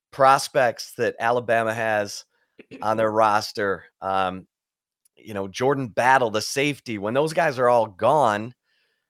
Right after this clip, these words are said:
and Texas is a year older at quarterback, a year older on the offensive line,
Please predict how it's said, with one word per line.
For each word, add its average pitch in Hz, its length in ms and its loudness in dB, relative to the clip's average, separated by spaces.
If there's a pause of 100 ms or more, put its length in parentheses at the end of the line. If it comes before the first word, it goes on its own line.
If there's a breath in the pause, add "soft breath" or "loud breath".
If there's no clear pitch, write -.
(240)
and 110 300 -4
Texas 131 460 -2
is 104 240 -4
a 104 100 -2
year 117 320 -4
older 131 400 0
at 107 80 -4
quarterback, 104 560 -2
a 113 60 -8
year 104 320 -6
older 139 360 2
on 117 120 0
the 113 60 -2
offensive 107 460 -2
line, 98 400 -2